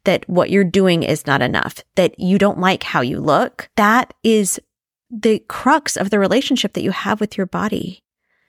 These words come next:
So I just want you to be intentional about what is it that you want to believe about your body? What is it that you want to believe about any diagnoses that you've been given, any side effects from different things that have happened to you?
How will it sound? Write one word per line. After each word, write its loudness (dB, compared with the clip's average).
So 2
I 4
just 2
want 2
you -4
to 2
be 4
intentional 0
about -2
what 2
is 2
it 0
that 0
you 2
want -2
to 0
believe -4
about -2
your 4
body? -2
What 2
is 2
it -6
that 2
you 2
want 0
to -2
believe 2
about 2
any 2
diagnoses 0
that -6
you've -2
been -4
given, -2
any -2
side 2
effects -2
from 0
different -2
things 0
that 0
have -2
happened -6
to -8
you? -8